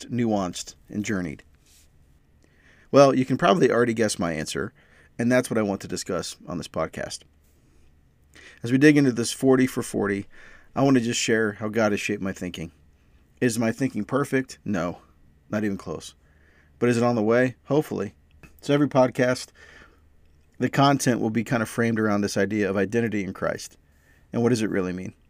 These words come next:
And today I want to open up with a topic that's hopefully fun.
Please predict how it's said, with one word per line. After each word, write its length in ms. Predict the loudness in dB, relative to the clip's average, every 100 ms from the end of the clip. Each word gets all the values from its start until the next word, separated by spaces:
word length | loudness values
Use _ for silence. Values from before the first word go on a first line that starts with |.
| _ _
And 120 | -6
today 220 | 4 8 8
I 40 |
want 140 | 6
to 60 | 2
open 220 | 2 2
up 80 | -2
with 80 | -4
a 60 |
topic 360 | 0 0 0 -2
that's 140 | 0
hopefully 360 | 2 4 4 2
fun. 340 | 2 -2 -2